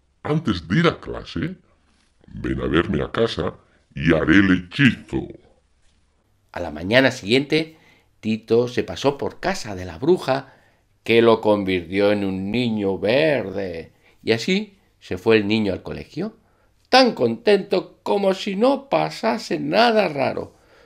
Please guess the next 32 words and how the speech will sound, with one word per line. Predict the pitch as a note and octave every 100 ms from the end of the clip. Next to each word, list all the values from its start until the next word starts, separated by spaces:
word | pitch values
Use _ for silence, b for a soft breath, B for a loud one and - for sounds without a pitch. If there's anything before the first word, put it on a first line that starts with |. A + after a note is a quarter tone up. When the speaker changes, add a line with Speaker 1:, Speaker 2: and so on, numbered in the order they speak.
| b b
Speaker 2:
Cuando | F2 F#2+ F2+
entró | F2+ F2 - A2+ E3 D3 - _ _ _
en | - -
el | F#2 A2
colegio, | - G#2 B2+ B2 G#2 C#3 b b b b b _
los | F2 G#2
profesores | - A2 G#2 - C3+ D#3
se | -
pusieron | B2 A2+ - D#3 F3+ - B B B B B
muy | C3+ F3+
nerviosos | A#3+ G3 C#3 C3 F3+ F#3+ - D3 C#3+
y |
le | D3+ D#3
riñeron | C#3 C#3 C#3 G3 C4+ G#3 D3+
y | D3
quisieron | C#3+ C3 G#3 B3 G#3
expulsarlo | D#3+ - - B2+ - G#3+ C#4 B3+ A3+
de | F#3
allí. | D#3+ D3+ C3+ F#2 b b b b
Así | - - B2+
que | D#3
llamaron | A2 G#2+ D#3+ F#3+ D3+
de |
inmediato | C3 B2 A2+ G2+ D3+ G3 -
a | C#3+
su | - -
padre, | F3+ D#3+ C3+ F3+ - _ _ _ _ _ _ _ _ _ _ _ _ _
que | - D#2
no | F#2
sabía | A2 - D#2+ G2+ C3 F#2
dónde | G#2+ F#3+ F3+
meterse. | G#2 - G3 A3+ - -